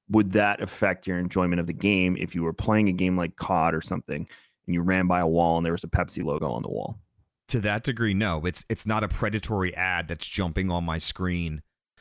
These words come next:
Speaker 2: you know, in, in, in between lo-, loading into a lobby, right?
Speaker 1: Okay.
Speaker 2: As, as I'm ready to load into a lobby, before I get in the loading screen, I'm, I'm smacked with, you know, I, I, I don't know,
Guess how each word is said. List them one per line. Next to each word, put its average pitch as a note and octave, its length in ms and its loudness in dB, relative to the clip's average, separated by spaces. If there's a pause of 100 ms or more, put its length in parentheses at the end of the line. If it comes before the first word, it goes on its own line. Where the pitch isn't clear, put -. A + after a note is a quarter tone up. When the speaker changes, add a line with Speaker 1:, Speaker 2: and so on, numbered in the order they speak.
(200)
Speaker 2:
you G2 80 0
know, D#2+ 240 -2 (320)
in, A#2 140 0
in, A#2 380 0
in A#2+ 180 0
between G2+ 480 0 (120)
lo-, G2 340 -2
loading G2 360 0
into F2+ 240 0
a - 20 -2
lobby, D#2+ 440 -4 (540)
right? E2 220 -4 (100)
Speaker 1:
Okay. F2+ 180 -4 (340)
Speaker 2:
As, G2 240 -2
as G#2+ 140 0
I'm G2+ 160 0
ready A2 160 2
to A2 80 0
load G#2 220 2
into G2 160 0
a E2+ 40 -2
lobby, G#2 460 0
before G#2+ 460 -2
I G#2 60 0
get F#2 160 -2
in F2+ 60 -10
the F2+ 60 -2
loading F#2+ 360 0
screen, F2+ 640 -2 (320)
I'm, E2 380 -6
I'm F2 180 -4
smacked F2 500 -4
with, E2+ 400 -6 (380)
you E2 60 -6
know, D#2 220 -8 (1200)
I, - 140 -10
I, F2 220 -4
I F2 180 -2
don't E2 160 -10
know, E2 180 -14